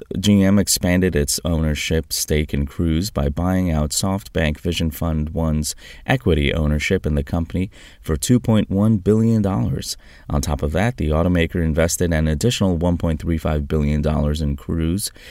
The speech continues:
bringing its total stake up to around eighty percent,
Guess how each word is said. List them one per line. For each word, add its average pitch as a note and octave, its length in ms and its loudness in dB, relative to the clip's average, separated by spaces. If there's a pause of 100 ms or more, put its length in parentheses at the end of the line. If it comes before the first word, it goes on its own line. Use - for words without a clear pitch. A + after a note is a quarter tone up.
(160)
bringing A2+ 360 4
its - 180 2
total D#3 300 0
stake - 320 0
up A2 140 2
to G#2+ 200 2
around G2 380 2
eighty B2 260 2
percent, F#2 520 0